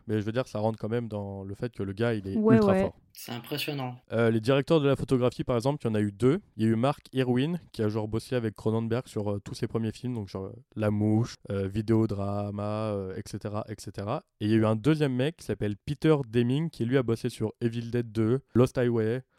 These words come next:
Speaker 1: Donc ça, c'est pour, euh, les gens qui sont derrière la caméra. Et on va commencer par, euh, Neve Campbell.
Speaker 2: Ouais. <laughs>
Speaker 1: Euh, Neve Campbell, elle joue Sidney Prescott. Donc Neve Campbell, à la base, c'est une danseuse.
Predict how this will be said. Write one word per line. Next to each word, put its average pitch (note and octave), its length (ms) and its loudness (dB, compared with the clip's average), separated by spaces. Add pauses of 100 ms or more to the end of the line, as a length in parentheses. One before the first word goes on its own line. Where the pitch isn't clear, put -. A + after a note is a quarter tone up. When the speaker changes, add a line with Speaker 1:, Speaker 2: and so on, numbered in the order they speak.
(100)
Speaker 1:
Donc A2+ 180 0
ça, D#3+ 140 4
c'est C3 160 -2
pour, A2+ 260 0
euh, A2 140 2
les A2 140 -2
gens C3+ 120 -2
qui - 140 -14
sont G#2+ 180 -8
derrière C#3 400 -2
la A#2+ 80 -4
caméra. G#2 480 -8
Et - 80 -2
on A2 60 2
va A2 100 6
commencer C#3 400 2
par, C#3 320 2
euh, G#2+ 120 0
Neve C#3+ 240 -2
Campbell. C3+ 500 2 (120)
Speaker 2:
Ouais. G3+ 640 2
<laughs> B3 40 4 (800)
Speaker 1:
Euh, G#2+ 220 4
Neve C3+ 200 0
Campbell, D#3+ 320 8
elle B2+ 120 2
joue C3+ 260 -2
Sidney D3+ 340 -4
Prescott. - 600 -8 (400)
Donc A#2 240 2
Neve C3+ 120 0
Campbell, D3 280 4
à E3+ 40 8
la C3 100 4
base, D#3+ 160 2
c'est A2+ 100 -2
une G#2+ 140 0
danseuse. C3 520 0